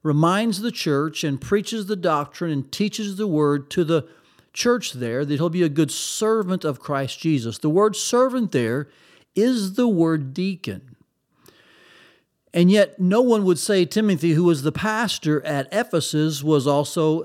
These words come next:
a deacon there. They simply see this word as a,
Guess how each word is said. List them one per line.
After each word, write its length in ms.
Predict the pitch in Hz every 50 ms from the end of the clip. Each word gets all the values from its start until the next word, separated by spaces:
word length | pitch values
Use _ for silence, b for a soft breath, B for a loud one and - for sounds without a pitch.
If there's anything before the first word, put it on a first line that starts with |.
| -
a 220 | - 165 165 170 160
deacon 680 | 143 143 151 233 254 277 277 277 - 135 107 98 101 107
there. 420 | 104 107 101 95 101 - 107 - _ _ _
They 120 | - 139 143
simply 380 | - - 214 220 185 214 185
see 240 | 147 - - 240 254
this 220 | 214 185 143 -
word 220 | 156 143 151 160 160
as 200 | 165 151 120 139
a, 240 | 160 151 147 139